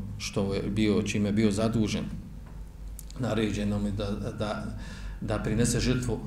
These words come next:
svoje, e, kao žrtvu prinese svoje dijete, da zakolje svoje dijete kao kurban, on je krenuo da to uradi.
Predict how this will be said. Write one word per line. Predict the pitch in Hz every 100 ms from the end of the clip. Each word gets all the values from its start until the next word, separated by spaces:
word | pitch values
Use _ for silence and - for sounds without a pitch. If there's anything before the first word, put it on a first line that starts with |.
| - - 104
svoje, | - 123
e, | 117 120 104 104
kao | 110 104
žrtvu | 110 123 107
prinese | 107 110 107
svoje | - 110
dijete, | 104 107 110 107 - - -
da | 98
zakolje | 98 131 135 110
svoje | 104 110
dijete | 107 104 107 117 131 - - - - - -
kao | - 107 107
kurban, | 135 139 139 151 151 147 - - - - - - - - -
on | 123 113 110
je | 101 104 104
krenuo | - 107 104 104
da | 101
to | 104 98
uradi. | 113 101 92 85